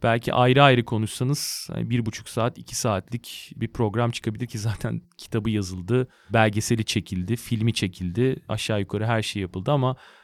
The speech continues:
her zaman olduğu gibi ben Uğur Ozan Sulak, Yiğit Erulu'la birlikte bu yayında sizlerleyiz.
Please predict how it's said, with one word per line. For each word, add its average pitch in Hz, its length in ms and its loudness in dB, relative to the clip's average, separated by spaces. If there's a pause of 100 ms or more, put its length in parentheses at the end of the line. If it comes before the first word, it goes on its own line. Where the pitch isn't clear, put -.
(140)
her - 220 0
zaman 117 220 2
olduğu 107 280 0
gibi 101 500 0
ben 120 120 4
Uğur 110 120 2
Ozan 98 280 0
Sulak, 117 320 -4
Yiğit 107 180 -4
Erulu'la 104 380 0
birlikte 87 460 -6 (120)
bu 107 80 -2
yayında 90 300 -2
sizlerleyiz. 107 720 -2